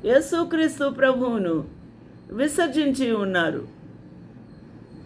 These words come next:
అయితే ఆ విసర్జించిన యేసుక్రీస్తు ప్రభే తలకు మూలరాయి, అనగా సంఘమునకు మూలరాయి, పరలోక రాజ్యమునకు మూలరాయి.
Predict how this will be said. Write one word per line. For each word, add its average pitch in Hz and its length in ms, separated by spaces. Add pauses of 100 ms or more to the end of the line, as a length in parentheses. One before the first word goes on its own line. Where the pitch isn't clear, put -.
(160)
అయితే 208 400
ఆ 190 140
విసర్జించిన 233 1080
యేసుక్రీస్తు 208 840
ప్రభే 180 720 (920)
తలకు 190 380
మూలరాయి, 185 840 (140)
అనగా 185 340
సంఘమునకు 208 880
మూలరాయి, 180 720 (1040)
పరలోక 294 480
రాజ్యమునకు 277 880
మూలరాయి. 277 800